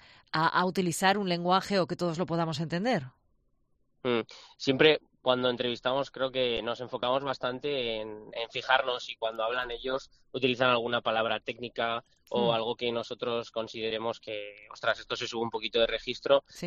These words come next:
Speaker 2: y siempre intentamos o reformularlo nosotros o bien hacerles la pregunta a ellos para que lo expliquen de manera sencilla,
Speaker 1: Qué bueno.
Speaker 2: pero eso siempre utilizando un poquito la jerga más coloquial posible, vaya, que al
Speaker 1: Ujú.
Speaker 2: final es para hacerlo divertido también.
Speaker 1: Claro.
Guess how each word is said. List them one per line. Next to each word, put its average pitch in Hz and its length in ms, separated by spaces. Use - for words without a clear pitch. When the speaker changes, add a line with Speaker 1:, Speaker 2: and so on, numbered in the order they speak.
Speaker 2:
y 127 60
siempre 123 300
intentamos 123 580
o 117 80
reformularlo 117 680
nosotros 143 640
o 117 80
bien 117 220
hacerles 117 480
la 113 200
pregunta 117 400
a 110 60
ellos 113 180
para 113 220
que 117 80
lo 110 60
expliquen 110 360
de 110 80
manera 110 300
sencilla, 123 580
Speaker 1:
Qué - 120
bueno. 135 260
Speaker 2:
pero 117 460
eso 113 120
siempre 113 340
utilizando 104 420
un 98 40
poquito 98 460
la 101 100
jerga 127 240
más 131 180
coloquial 110 340
posible, 101 360
vaya, 98 360
que 113 100
al 113 60
Speaker 1:
Ujú. 143 80
Speaker 2:
final 104 220
es 98 100
para 110 120
hacerlo 101 320
divertido 104 500
también. 104 340
Speaker 1:
Claro. 185 420